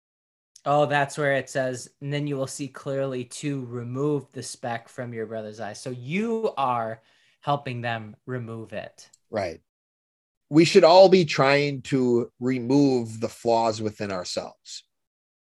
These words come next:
Speaker 2: We have control over that. And we should be taking the understanding and experience we get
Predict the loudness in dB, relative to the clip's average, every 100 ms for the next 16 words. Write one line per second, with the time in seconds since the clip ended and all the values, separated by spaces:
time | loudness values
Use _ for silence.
0 | _ 4 4 2 -4 2 2 0 -6 -14
1 | -16 _ _ _ _ _ _ _ _ _
2 | _ _ _ -6 0 0 2 -2 0 0
3 | 2 0 -4 _ 4 4 6 0 2 0
4 | 0 -2 -2 -2 -4 -6 -6 -6 -6 -6
5 | -6 -6 0 2 2 -2